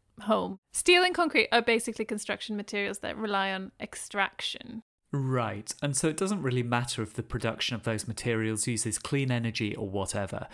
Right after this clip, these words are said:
Speaker 2: they still have those inherently high levels of embodied carbon.
Speaker 1: Yeah, precisely. And this is where I want to bring in Andrew Waugh again, the architect, because he's rallying against this reliance in the construction industry on steel and concrete.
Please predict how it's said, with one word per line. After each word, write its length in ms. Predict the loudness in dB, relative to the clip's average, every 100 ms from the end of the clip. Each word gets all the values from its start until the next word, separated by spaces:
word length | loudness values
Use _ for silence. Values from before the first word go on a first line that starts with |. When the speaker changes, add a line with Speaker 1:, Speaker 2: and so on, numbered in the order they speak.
| -14 -4
Speaker 2:
they 100 | -2
still 440 | 0 0 2 0
have 180 | 0 -2
those 200 | 0 -2
inherently 680 | -4 -4 -2 0 -2 -4 -6
high 360 | -6 -2 0
levels 420 | 0 -2 -4 -6 -4
of 140 | -4
embodied 580 | -4 -2 -2 -2 -6 -4
carbon. 460 | -4 -4 -8 -12 -14 _ _ -2
Speaker 1:
Yeah, 300 | 0 0 0 2
precisely. 680 | 2 4 4 2 -6 -8 -10 6
And 260 | 10 10 8
this 140 | 4
is 140 | 0 4
where 160 | 8
I 100 | 8
want 160 | 6 2
to 100 | 2
bring 220 | 2 4
in 140 | 4 6
Andrew 360 | 6 8 6
Waugh 260 | 8 8 8
again, 420 | 8 8 8 6
the 100 | 8
architect, 680 | 8 6 4 4 2 -6 -4
because 440 | 2 6 6 4 0
he's 400 | 4 4 4 0
rallying 540 | 6 8 8 6 4 4
against 500 | 2 0 0 -4 0
this 300 | 0 0 2
reliance 640 | 6 6 6 2 -2 -4
in 80 | -4
the 60 |
construction 580 | -2 -4 -4 -4 -4 -2
industry 600 | -2 -2 -4 -4 -4 -2 -2
on 400 | -2 -2 -6 -4
steel 240 | 0 0
and 140 | 2
concrete. 540 | 4 4 4 0 0